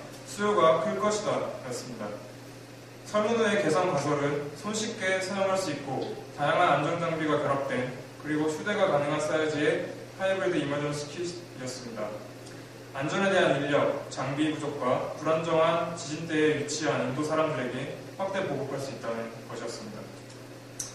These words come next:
저희는 앞서 했던 개선 가설을 토대로 자-, 제품을 개선했고 반복 제작까지 연이어 진행을 해보았습니다. 즉 지진으로 인해 건물 잔해에 매몰되었을 때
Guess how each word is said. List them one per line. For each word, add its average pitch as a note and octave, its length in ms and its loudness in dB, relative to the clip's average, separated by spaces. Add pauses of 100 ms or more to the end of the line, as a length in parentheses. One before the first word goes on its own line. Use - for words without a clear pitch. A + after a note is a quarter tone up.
(640)
저희는 F#3+ 240 6
앞서 G3 480 6
했던 G3 400 2
개선 G3+ 320 2
가설을 E3+ 420 6
토대로 F3 480 2 (160)
자-, D#3 220 -4 (160)
제품을 F3 560 -2
개선했고 D3+ 800 -2 (200)
반복 D#3+ 280 0
제작까지 D#3 520 2
연이어 C3+ 480 0
진행을 C3+ 360 -2
해보았습니다. A#2+ 580 0 (520)
즉 D3 180 -8
지진으로 F3 500 -2
인해 C#3+ 280 0
건물 C#3+ 280 -2
잔해에 C#3 400 0
매몰되었을 C#3 640 -2
때 B2 300 -4